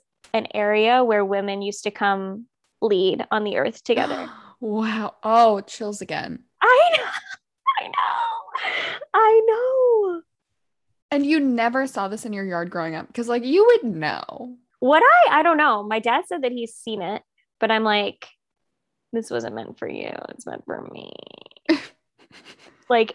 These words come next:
Speaker 1: i-, it's just, like, if I see it, like, it, it wouldn't matter if he had seen it because he wasn't, like, drawn to it in the way that I was, if that makes sense. So, like,
Speaker 2: Right, right, right,
Speaker 1: I knew
Speaker 2: right.
Speaker 1: that it was, I guess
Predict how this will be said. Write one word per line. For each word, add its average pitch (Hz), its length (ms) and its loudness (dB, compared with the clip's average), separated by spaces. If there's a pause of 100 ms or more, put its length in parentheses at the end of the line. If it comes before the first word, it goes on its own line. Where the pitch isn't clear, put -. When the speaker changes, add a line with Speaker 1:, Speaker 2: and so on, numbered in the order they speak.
(320)
Speaker 1:
i-, - 440 -2
it's 233 140 -4
just, 262 180 4
like, 240 160 4
if 220 100 0 (100)
I 214 240 2
see 269 280 0
it, 381 200 2 (220)
like, 240 180 0
it, 226 220 -2 (100)
it 226 140 0
wouldn't 254 280 -4
matter 214 340 2
if 208 260 -2 (640)
he 233 180 -4
had 220 260 -2
seen 208 260 -10
it 233 160 -6
because 214 280 -6
he 240 160 -8
wasn't, 208 400 -2
like, 190 240 -4 (1300)
drawn 214 440 2
to 214 200 -4
it 196 240 0
in 220 120 -2
the 202 100 0
way 196 220 0
that 196 160 -2
I 196 160 0
was, 262 360 -2
if 262 120 -10
that 269 160 -2
makes 269 180 -8
sense. 285 220 -6
So, 254 120 0
like, 208 280 -4
Speaker 2:
Right, 247 100 -14
right, 233 200 -10
right, 233 100 -2
Speaker 1:
I 233 40 -2
knew 240 180 -2
Speaker 2:
right. 277 60 0
Speaker 1:
that 262 140 4
it 226 100 0
was, 208 240 -6 (120)
I 220 80 -2
guess 233 260 -4